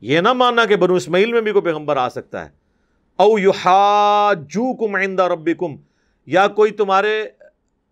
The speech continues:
रब की तरफ से तुम पर कोई हुज्जत लेके आ सकता है। ये हुज्जत सिर्फ बनी इसराइल पे हो सकती है, बनु इस्माइल ये किसी और पे नहीं हो सकती।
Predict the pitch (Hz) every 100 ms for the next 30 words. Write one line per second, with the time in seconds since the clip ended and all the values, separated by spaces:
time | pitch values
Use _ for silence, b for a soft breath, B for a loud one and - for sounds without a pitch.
0 | _ 151 147 208 180 208 208 208 196 -
1 | 196 196 190 180 196 196 196 202 190 _
2 | _ _ - 160 160 220 196 190 180 160
3 | 143 139 - 131 160 143 143 196 208 226
4 | 226 160 185 185 - 196 220 214 202 170
5 | 143 156 - 131 110 _ _ _ _ _
6 | 147 160 175 147 165 175 170 165 151 160
7 | 147 143 135 139 104 - _ _